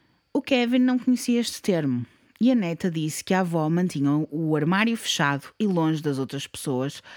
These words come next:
porque lá dentro estava um D-Book.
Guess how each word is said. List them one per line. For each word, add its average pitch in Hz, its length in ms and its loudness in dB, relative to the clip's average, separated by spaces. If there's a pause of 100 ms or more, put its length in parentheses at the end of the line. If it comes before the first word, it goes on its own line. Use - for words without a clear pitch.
(220)
porque 269 260 0
lá 233 140 2
dentro 202 560 -2
estava 165 600 -2
um 220 160 4
D-Book. 214 640 -4